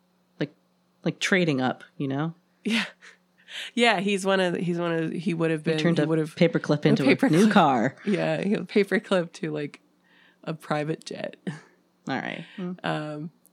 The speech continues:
Speaker 2: that full-fledged expedition was the University of California Expedi-, African Expedition, which stretched from the Cape of South Africa to the Sinai Peninsula over fifteen months, beginning in nineteen forty-seven.
Speaker 1: <laughs>
Speaker 2: At what?
Speaker 1: That's,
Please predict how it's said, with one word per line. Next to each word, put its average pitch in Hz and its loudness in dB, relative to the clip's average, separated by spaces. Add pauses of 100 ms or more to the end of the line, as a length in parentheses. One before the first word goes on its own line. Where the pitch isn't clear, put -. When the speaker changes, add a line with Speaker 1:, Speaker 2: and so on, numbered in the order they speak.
(140)
Speaker 2:
that 330 2
full-fledged 233 2
expedition 180 -2
was 180 0
the 226 0
University 262 2
of 214 0
California 185 4 (260)
Expedi-, - 0
African 196 4
Expedition, - -2 (320)
which 240 6
stretched - 2
from 277 4
the 269 4
Cape 165 4
of 160 0
South 151 0
Africa 180 2
to 160 -2
the 151 -2
Sinai 151 2
Peninsula 165 0
over 160 0
fifteen 180 0
months, 185 2
beginning 151 0
in 151 -2
nineteen 151 2
forty-seven. 156 2 (320)
Speaker 1:
<laughs> - -18
Speaker 2:
At - 2
what? 208 10
Speaker 1:
That's, - 0